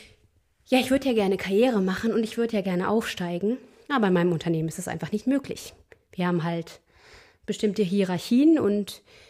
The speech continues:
wenn du nicht, äh, fünfzehn, zwanzig, fünfundzwanzig Jahre im Unternehmen drin bist, hast du keine Chance."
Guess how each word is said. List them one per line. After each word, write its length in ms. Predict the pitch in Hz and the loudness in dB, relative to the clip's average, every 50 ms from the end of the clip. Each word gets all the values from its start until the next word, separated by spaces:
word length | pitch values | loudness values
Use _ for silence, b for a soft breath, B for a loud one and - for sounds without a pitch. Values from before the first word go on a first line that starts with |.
| B B - | B B -2
wenn 160 | 202 185 175 | -2 0 2
du 80 | 185 | 2
nicht, 320 | 185 190 214 208 - - - | 2 2 2 0 -2 -6 -8
äh, 520 | 208 202 202 196 190 190 - - - - - | -8 -6 -6 -6 -6 -6 -6 -8 -12 -14 -14
fünfzehn, 480 | - - - 220 214 - - 220 208 196 | -10 -6 -4 -4 -2 -2 -2 -2 -2 -2
zwanzig, 400 | - - 208 202 202 - 202 - | -2 -2 -4 -2 -2 -4 -6 -6
fünfundzwanzig 680 | - 208 202 208 202 190 - 208 202 196 196 190 - - | -4 -4 -2 -2 -2 -2 -2 -4 -4 -4 -6 -8 -8 -6
Jahre 400 | 196 190 202 190 202 202 208 208 b b b b b b | -6 -4 -4 -4 -4 -6 -6 -8 b b b b b b
im 160 | - 240 247 - | 2 2 4 4
Unternehmen 500 | 226 214 - - 196 190 185 185 185 180 | 4 2 0 0 0 0 2 2 0 0
drin 240 | - 196 196 214 | 0 0 0 2
bist, 420 | 220 240 247 240 - - - - - | 2 0 0 -2 -4 -10 -14 -16 -14
hast 160 | 160 - - | -14 -12 -12
du 60 | 190 | -12
keine 260 | - - 180 170 170 | -10 -8 -6 -6 -6
Chance." 500 | 147 - - 175 185 196 - - 254 277 | -6 -6 -6 -6 -6 -6 -6 -8 -10 -10